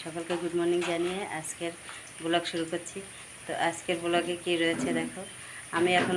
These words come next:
মোটামুটি টুকটাক কাজগুলো সেরে দাদু স্কুলে চলে গেছে, এখন রান্নাটা করছি। অনেকটাই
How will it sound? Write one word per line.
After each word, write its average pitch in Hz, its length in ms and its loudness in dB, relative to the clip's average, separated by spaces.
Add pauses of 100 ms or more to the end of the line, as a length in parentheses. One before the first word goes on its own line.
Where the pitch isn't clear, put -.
মোটামুটি 175 380 0 (680)
টুকটাক 175 340 2 (100)
কাজগুলো 160 360 4 (100)
সেরে 170 280 0 (160)
দাদু 151 180 4 (140)
স্কুলে 170 300 -4
চলে 160 240 -2
গেছে, 160 180 -4 (100)
এখন 165 220 -4
রান্নাটা 151 340 -2 (100)
করছি। - 320 -6 (720)
অনেকটাই 185 400 4